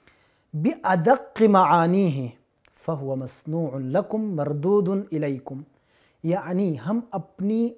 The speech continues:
عقل کی دقتوں کے ذریعے سے خداوند متعال کی طرف جو کچھ بھی نسبت دے دیں، خدا ان س-، اس سے بھی بلند و بالا ہے۔ تو سبحان اللہ کہہ کر در حقیقت ہم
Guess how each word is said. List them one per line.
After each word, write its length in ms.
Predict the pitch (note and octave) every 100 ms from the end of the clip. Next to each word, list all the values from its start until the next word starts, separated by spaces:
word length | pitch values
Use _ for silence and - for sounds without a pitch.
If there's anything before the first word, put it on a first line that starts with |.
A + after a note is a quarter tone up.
| -
عقل 360 | G3+ G#3 A#3 A#3
کی 180 | B3
دقتوں 720 | G#3+ D#3 F#3 - - G3+ C4 G#3+
کے 160 | E3+
ذریعے 340 | C3+ B2+ B2 A#2+
سے 160 | - A#2+ -
خداوند 480 | C#3 D#3 D3+ C#3
متعال 440 | B2+ A#2+ C#3+ B2+ D#3
کی 160 | D3+
طرف 220 | E3 F3 F3+ _ _ _ _ D#3
جو 280 | C#3+ A#3+
کچھ 400 | A#3+ B3 G3+ -
بھی 240 | E3 A#3+ E4
نسبت 400 | C4+ - E3+ D#3
دے 140 | C#3+ C3+
دیں، 180 | D#3 A3 - _ _ -
خدا 180 | D3
ان 220 | E3 D#3+ C#3
س-، 200 | - -
اس 100 | D#3+
سے 280 | - - D#3
بھی 160 | D3 G3
بلند 480 | B2+ C#3+ E3 D#3
و 60 | C#3
بالا 380 | A#2 A2+ A2+ G#2+
ہے۔ 120 | A2+ - _ _ _ _
تو 120 | -
سبحان 500 | - A#3+ F3+ G3+ G3+
اللہ 500 | F3+ D#3 D#3 D#3+ -
کہہ 100 | D3+ C3
کر 120 | C#3+
در 180 | C#3 C#3+ A#2+
حقیقت 440 | B2 B2+ B2 E3+ - _ _ _
ہم 100 | D#3+